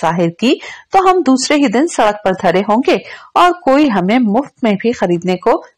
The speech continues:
तैयार नहीं होगा। वो हंसा, फिर संजीदगी से बोला, "मानी, तुम एकदम सीधे हो। क्या नहीं जानते, जो शख्स कार्ड रख सकता है, वो उसे रखना अफोर्ड करता है, तभी इतना बड़ा कदम उठाता है।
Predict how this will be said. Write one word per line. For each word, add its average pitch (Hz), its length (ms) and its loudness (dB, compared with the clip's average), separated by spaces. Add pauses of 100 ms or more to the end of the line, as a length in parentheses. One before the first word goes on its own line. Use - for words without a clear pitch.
(120)
तैयार 180 400 2
नहीं 185 300 -2
होगा। 208 340 0 (480)
वो 370 160 2
हंसा, 370 260 2 (380)
फिर 262 80 2
संजीदगी 208 600 -2
से - 160 -2
बोला, 160 300 0 (500)
"मानी, 208 320 0 (460)
तुम 349 160 2
एकदम 349 380 2
सीधे 208 360 -2
हो। 185 260 -4 (460)
क्या 370 140 4
नहीं 285 280 4
जानते, 320 500 2 (200)
जो 240 100 2
शख्स - 340 -4
कार्ड 202 380 0
रख - 140 -2
सकता - 340 -6
है, 226 160 2
वो 349 140 0
उसे 226 200 0
रखना 208 400 -2 (240)
अफोर्ड 330 420 0
करता 180 320 -2
है, 170 220 -4 (320)
तभी 359 260 2
इतना 339 240 0
बड़ा 190 200 0
कदम 180 320 -2
उठाता 185 380 -2
है। 190 260 -2